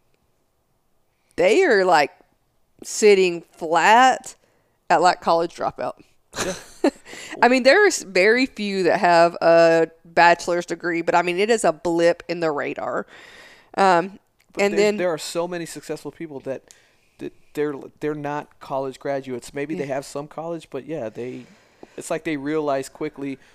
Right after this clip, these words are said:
Speaker 2: or they found their interest
Speaker 1: Yeah.
Speaker 2: and just, like, went after it.
Speaker 1: So it does talk about how that is, like, a common misconception where people will pick out the very few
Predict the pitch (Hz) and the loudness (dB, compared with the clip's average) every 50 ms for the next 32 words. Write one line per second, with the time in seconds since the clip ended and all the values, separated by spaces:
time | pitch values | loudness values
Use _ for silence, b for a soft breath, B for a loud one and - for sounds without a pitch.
0 | b b _ 139 151 147 147 151 147 - - _ - 143 139 147 156 160 170 170 | b b _ -6 -6 -6 -6 -8 -8 -8 -10 _ -8 -6 -4 -4 -6 -6 -8 -10
1 | 156 - - 143 139 139 139 - - - 139 151 160 - 214 208 208 208 - - | -14 -18 -20 -10 -8 -6 -6 -6 -8 -10 -12 -12 -12 -8 -6 -6 -6 -6 -10 -18
2 | - - _ b b b b b 185 185 180 175 180 196 185 _ 143 139 135 - | -20 -20 _ b b b b b _ -16 -14 -12 -12 -14 -10 _ -10 -10 -10 -10
3 | 143 131 - - - 127 127 120 - _ _ _ 160 139 135 147 151 147 - - | -12 -12 -12 -10 -10 -10 -10 -10 -14 _ _ _ _ _ -8 -8 -8 -8 -8 -10
4 | 135 131 123 127 - - 127 131 131 - _ _ _ _ _ _ _ _ B B | -10 -10 -10 -10 -14 -14 -14 -14 -14 -16 _ _ _ _ _ _ _ _ B B
5 | B B B B B B B B B B B B - - 370 415 415 254 262 269 | B B B B B B B B B B B B 0 2 4 4 4 6 6 6
6 | 359 381 - - 453 440 466 392 320 269 254 240 240 247 214 202 190 180 165 170 | 6 4 2 -2 0 0 2 4 6 6 6 4 4 4 4 4 4 4 6 6
7 | 185 190 208 202 - 196 196 - 180 - - 180 156 175 185 185 190 180 180 - | 6 4 2 0 0 0 0 0 -2 -4 -2 -4 -2 -2 -2 -2 -4 -4 -6 -6
8 | - 190 185 - - 139 143 143 - - 208 190 190 196 202 202 190 175 - - | -10 -10 -10 -4 -2 0 0 0 -2 -4 -4 -4 -4 -4 -2 -2 -2 -2 -2 -4
9 | 208 - - 214 220 233 226 214 196 - _ - 202 - - 190 185 196 - 175 | -8 -8 -8 -4 0 2 2 2 0 -2 _ -6 -6 0 2 2 0 2 0 0
10 | 160 165 165 165 175 170 180 196 214 226 - - - - 190 190 190 185 180 175 | 0 0 2 2 2 2 2 2 0 -2 -4 -10 -16 -12 -10 -6 -4 -4 -2 -2
11 | 175 170 175 180 180 | -2 -2 -2 -4 -6